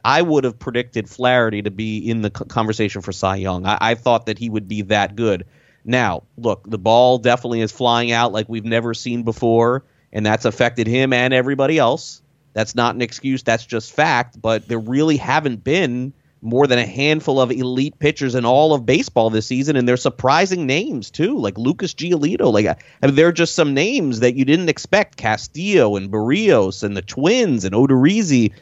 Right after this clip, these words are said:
So, I mean, somehow they're getting it done, and the Astros certainly have a few pitchers, too, that get it done.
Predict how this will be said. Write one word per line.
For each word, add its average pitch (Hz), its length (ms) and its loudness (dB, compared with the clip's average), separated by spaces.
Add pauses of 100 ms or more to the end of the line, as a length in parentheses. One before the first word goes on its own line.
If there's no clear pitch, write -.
(360)
So, 185 400 4 (260)
I 185 100 0
mean, 180 140 0
somehow 208 460 2
they're 185 240 2
getting 180 320 0
it 170 120 -4
done, 180 420 0
and 131 140 -4
the 127 100 -2
Astros 156 400 0
certainly 156 400 -2
have 151 160 0
a 143 60 -10
few 151 200 -6
pitchers, 151 340 -4
too, 151 200 0
that 135 140 2
get 143 140 4
it 143 140 4
done. 143 400 2